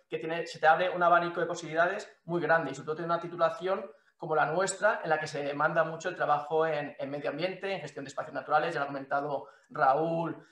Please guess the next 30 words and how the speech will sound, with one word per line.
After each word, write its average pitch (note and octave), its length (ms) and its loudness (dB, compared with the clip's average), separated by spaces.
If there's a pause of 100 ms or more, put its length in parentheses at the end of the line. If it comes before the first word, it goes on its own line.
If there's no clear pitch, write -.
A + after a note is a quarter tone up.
(160)
que D#3 360 6
el D3 100 -4
cuarenta D#3 240 0
por D#3+ 100 -4
ciento D#3+ 180 -4
de - 20 2
la C#3 40 2
superficie, D3 380 -8
de - 280 -6
la D3+ 60 6
superficie D#3 360 -4
forestal D3+ 600 2 (120)
son F3 200 0
espacios D#3+ 300 2
naturales D3 360 0
protegidos, D#3+ 460 -2
con E3+ 80 -4
alguna D3+ 240 0
figura D#3 300 0
de C#3 80 4
protección, D#3 600 0 (260)
entonces E3 540 -2
se F#3+ 80 -6
nos E3 160 -2
abre E3 240 4
ahí D#3+ 360 4
un, D#3 500 -4
un D#3+ 100 -4
abanico D#3 640 4
amplio. D3 440 0